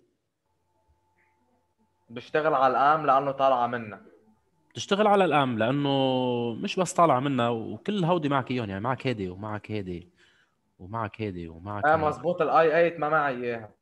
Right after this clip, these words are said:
Speaker 2: وهون ال آي ايت مف-، فيش معي إياها، فيش تشتغل على الأن. طيب، خلينا نقول السميشن، فإذا السميشن للكرنتس اللي فايتين على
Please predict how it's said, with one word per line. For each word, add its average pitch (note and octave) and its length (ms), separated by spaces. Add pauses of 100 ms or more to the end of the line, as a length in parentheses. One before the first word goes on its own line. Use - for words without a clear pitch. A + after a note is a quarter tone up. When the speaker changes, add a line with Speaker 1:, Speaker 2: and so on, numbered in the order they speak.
(140)
Speaker 2:
وهون C#3+ 340
ال D3 80
آي D3+ 200
ايت D#3+ 220
مف-، - 360
فيش - 200
معي C3+ 160
إياها، A2 140
فيش D3 360
تشتغل B2 340
على G2 160
الأن. F2+ 320 (1900)
طيب، D3+ 180 (120)
خلينا A3+ 320
نقول A#2 300 (960)
السميشن، D#3+ 720 (240)
فإذا D3+ 260
السميشن D#3 840
للكرنتس D3 840
اللي A2 220
فايتين C3 800 (960)
على A2 460